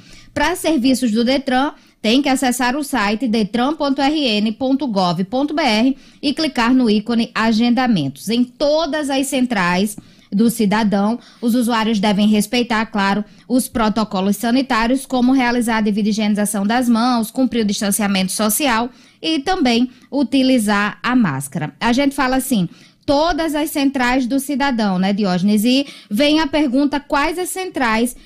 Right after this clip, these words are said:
que estão funcionando? Porque a gente tem acompanhado aí a reforma e também a entrega de algumas centrais do Cidadão aqui no estado.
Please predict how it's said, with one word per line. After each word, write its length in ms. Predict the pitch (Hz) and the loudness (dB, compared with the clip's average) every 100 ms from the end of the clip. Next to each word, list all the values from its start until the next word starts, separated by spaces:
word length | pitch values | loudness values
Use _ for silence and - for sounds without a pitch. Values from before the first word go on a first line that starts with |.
| - - | -20 -6
que 80 | - | -2
estão 360 | - - 285 | -2 0 0
funcionando? 720 | 302 302 311 330 330 277 247 202 | 0 -2 -2 0 2 2 2 -2
Porque 240 | 214 240 | -2 -2
a 80 | 233 | 0
gente 240 | 247 247 | 0 -4
tem 180 | 233 254 | -2 -2
acompanhado 840 | 269 302 302 294 262 226 226 240 220 | 0 -2 -2 -2 -4 -4 -4 -4 -4
aí 220 | 226 262 | -2 -2
a 80 | 240 | -2
reforma 760 | 233 214 - 190 208 262 302 - - - - - | -2 -4 -2 0 0 2 0 -2 -14 -20 -20 -6
e 220 | 247 269 | 0 0
também 580 | 269 311 247 247 269 294 294 220 | 0 0 2 2 0 -4 -10 -6
a 220 | 208 240 | -2 0
entrega 680 | 311 302 294 311 359 269 247 | 0 0 -2 -2 -2 -2 0
de 160 | 254 | 0
algumas 440 | 247 240 240 247 247 | 0 0 -2 -2 -2
centrais 640 | 254 233 220 196 202 214 - _ | -2 -2 0 0 0 -4 -10 _
do 100 | 214 | -10
Cidadão 460 | 214 226 214 208 196 | -4 -2 0 -2 -2
aqui 380 | 214 220 233 220 | -4 -4 -2 -2
no 100 | 233 | 0
estado. 520 | 240 - 170 135 | -2 -2 -2 -2